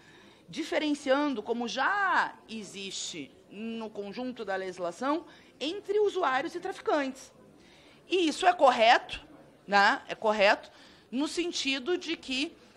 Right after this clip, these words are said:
seria um absurdo criminalizar e tratar como, ãh, ãh, traficantes usuários, né? Então, equaliza as penas pros crimes, ãh, no âmbito da legislação penal comum e militar,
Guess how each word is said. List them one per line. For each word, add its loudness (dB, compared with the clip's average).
seria 2
um 0
absurdo 0
criminalizar 0
e 2
tratar 4
como, 6
ãh, 0
ãh, -2
traficantes 4
usuários, 8
né? 0
Então, 2
equaliza 2
as -2
penas 0
pros -12
crimes, -8
ãh, -4
no -2
âmbito -2
da 4
legislação 0
penal 2
comum -2
e 4
militar, 6